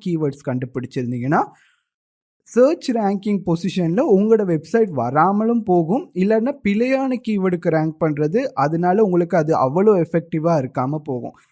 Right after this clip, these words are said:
அதனால தான் எஸ் சி ஓன்னு நீங்க ஆரம்பிச்சிட்டுன்னு சொன்னா பேக்லிங்க் இருக்கு,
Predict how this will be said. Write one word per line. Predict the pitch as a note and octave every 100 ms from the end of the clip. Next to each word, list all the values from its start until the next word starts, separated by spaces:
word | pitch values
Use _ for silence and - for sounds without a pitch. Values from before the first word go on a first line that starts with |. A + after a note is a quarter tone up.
| _ _
அதனால | A#2+ D#3 F#3 F3+
தான் | E3+ B3
எஸ் | F3 C#3+ -
சி | - A#3+ A#3+
ஓன்னு | A#3+ C4
நீங்க | A#3+ G3+ D#3 D#3+
ஆரம்பிச்சிட்டுன்னு | G3 G3+ F3+ F3+ G3
சொன்னா | F#3+ F3+ F3 F#3+
பேக்லிங்க் | D3+ D3+ - F#3+ F3+ E3+
இருக்கு, | D#3 E3+